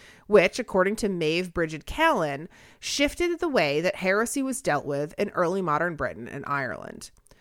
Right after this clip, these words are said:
From the fifteenth century on, the majority of people in England convicted of heresy were lay women, and they were specifically tried for the heresy of witchcraft.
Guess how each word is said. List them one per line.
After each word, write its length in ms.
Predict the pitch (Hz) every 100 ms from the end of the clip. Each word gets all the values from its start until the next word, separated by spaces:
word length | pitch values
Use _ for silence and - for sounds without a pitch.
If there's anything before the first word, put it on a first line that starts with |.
| _
From 220 | - 254
the 80 | 349
fifteenth 400 | 339 - 294 294
century 460 | - 160 - 175 -
on, 440 | 262 285 156 139 170 - -
the 60 | 220
majority 480 | 226 262 320 392
of 100 | 381
people 300 | - 185 180
in 80 | 170
England 520 | - 220 202 160 160
convicted 540 | - 196 170 214 - 330
of 80 | 320
heresy 560 | 185 143 143 147 143
were 140 | 143 190
lay 380 | 180 160 165 165
women, 480 | 139 - 65 - - - - -
and 120 | 233
they 120 | 254
were 160 | 277 294
specifically 760 | - 220 - 247 339 - 349
tried 460 | - - 135 135 -
for 120 | 196
the 80 | 202
heresy 720 | - 262 311 311 - 160 151 -
of 300 | 175 165 151
witchcraft. 720 | 151 - - - - - -